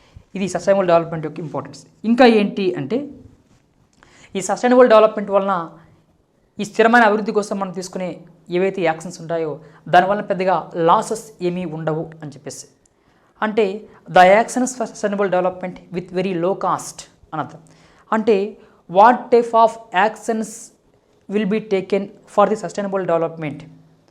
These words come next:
with very low cost? సుస్థిర అభివృద్ధి కోసం, స్థిరమైన అభివృద్ధి కోసం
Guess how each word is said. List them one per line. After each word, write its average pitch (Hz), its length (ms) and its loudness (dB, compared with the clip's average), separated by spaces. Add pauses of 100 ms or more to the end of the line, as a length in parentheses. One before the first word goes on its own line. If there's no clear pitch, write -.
(540)
with 214 180 -4 (120)
very 220 160 0 (140)
low 208 100 2 (120)
cost? 151 320 -2 (520)
సుస్థిర 254 380 4
అభివృద్ధి 208 360 4
కోసం, 196 460 -4
స్థిరమైన 233 420 4
అభివృద్ధి 202 360 0
కోసం 185 300 -6